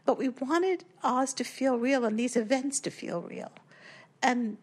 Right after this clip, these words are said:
the other element is that it's, it's funny. The Wizard of Oz movie,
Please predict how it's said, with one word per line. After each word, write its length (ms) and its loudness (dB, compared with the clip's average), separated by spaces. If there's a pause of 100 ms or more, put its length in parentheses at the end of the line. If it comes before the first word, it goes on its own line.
(140)
the 180 4
other 380 2
element 440 -2
is 260 0
that 240 0 (180)
it's, 220 -4
it's 260 -2
funny. 340 2 (560)
The 80 -6
Wizard 300 4
of 140 2
Oz 240 2
movie, 640 -2